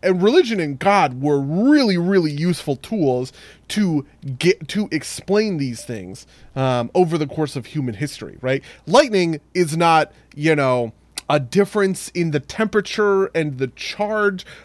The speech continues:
of particles in the air between the higher and lower, you know, pieces of the atmosphere. It is a guy who is throwing these thunderbolts from a mountain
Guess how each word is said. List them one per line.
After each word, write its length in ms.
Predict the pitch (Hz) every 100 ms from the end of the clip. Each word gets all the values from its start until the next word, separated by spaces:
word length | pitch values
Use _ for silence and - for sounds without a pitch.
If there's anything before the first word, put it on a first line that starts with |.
| -
of 200 | 123 -
particles 600 | - 214 220 196 202 185 185
in 200 | 185 170
the 180 | 175 -
air 260 | 180 190
between 400 | 180 160 - 170
the 80 | 151
higher 480 | 160 - 196 196 190
and 220 | - 156
lower, 640 | 143 175 175 175 170 165 - -
you 220 | 170 160
know, 340 | 135 117 90 - _ _ _ _ _
pieces 400 | - 214 202 185
of 100 | 165
the 160 | 143 143
atmosphere. 760 | 175 190 156 - 139 120 113 - _ _
It 120 | 180
is 280 | 180 165 135 131 _ 175
a 120 | 180
guy 600 | 143 180 175 131 127 123 - _
who 280 | - 175 156
is 240 | 143 127 - _
throwing 640 | - - 156 180 180 165 147
these 260 | 151 143
thunderbolts 680 | - 143 135 120 120 107 - _
from 260 | _ 165 139
a 80 | 127
mountain 720 | 131 135 135 135 120 117